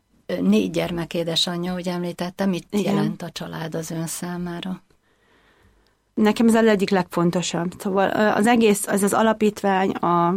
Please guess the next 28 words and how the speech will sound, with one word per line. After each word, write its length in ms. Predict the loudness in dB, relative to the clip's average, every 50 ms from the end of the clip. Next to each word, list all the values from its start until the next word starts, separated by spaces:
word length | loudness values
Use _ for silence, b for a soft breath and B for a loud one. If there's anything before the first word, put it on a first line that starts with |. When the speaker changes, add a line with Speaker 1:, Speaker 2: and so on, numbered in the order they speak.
| -2 -2
Speaker 2:
a 260 | 0 2 2 2 0
Széchenyi 500 | 2 2 2 2 4 2 2 2 2 4
örökség, 680 | 4 4 4 2 0 0 -4 -2 0 2 0 0 -2 -4 B B B B B B B
és 140 | B 0 4
minden, 320 | 6 8 8 8 8 6 6
amit 220 | 6 4 4 4
most 260 | 4 4 4 2 2
teszek, 440 | 2 2 2 4 4 4 4 4 0 -4 -14 -10 -6 -2
az 260 | 0 2 2 2 4
mind-mind 540 | 4 4 6 6 6 6 6 6 4 4 2
a 60 | 2
családnak 520 | 0 2 2 4 4 4 2 2 0 -2
köszönhető. 800 | -2 -2 -4 -2 -2 -2 0 0 0 -2 -4 -4 -4 -4 -4 -4 -6 _ _ _
Tehát 220 | -8 -6 -6 -2 -2
a, 360 | -2 0 0 0 0 2 2
a, 300 | 0 -2 -4 _ -4 -2
az 180 | 0 0 2 2
első 320 | 4 4 4 4 4 2
gyerekem 360 | 2 2 2 2 2 2 0 0
születése 600 | 4 4 4 4 4 2 2 0 0 2 2 2
után 380 | 2 2 2 2 0 2 2
azt 200 | 4 2 2 2
gondolom, 480 | 0 0 0 0 0 0 0 2 2 2
hogy 180 | 2 2 2
egy 100 | 2 4
nagyon 280 | 4 4 4 4 2 0
fontos 460 | 0 0 0 2 2 2 0 -2 -2
felismerés 800 | 0 2 2 2 2 2 0 0 2 2 2 2 2 0 -4